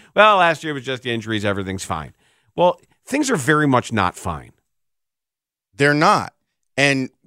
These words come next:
Speaker 2: we feel it. M-, Mike Rankin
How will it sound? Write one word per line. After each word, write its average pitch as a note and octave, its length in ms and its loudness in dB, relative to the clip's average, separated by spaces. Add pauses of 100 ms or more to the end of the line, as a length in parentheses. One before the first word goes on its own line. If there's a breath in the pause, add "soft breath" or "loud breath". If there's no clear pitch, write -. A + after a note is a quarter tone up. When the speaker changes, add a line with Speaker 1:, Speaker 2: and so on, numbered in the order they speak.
(300)
Speaker 2:
we D3+ 320 -2
feel E3+ 380 -2
it. D3+ 280 0
M-, B2+ 200 -10
Mike C3 320 -2
Rankin C3+ 580 -2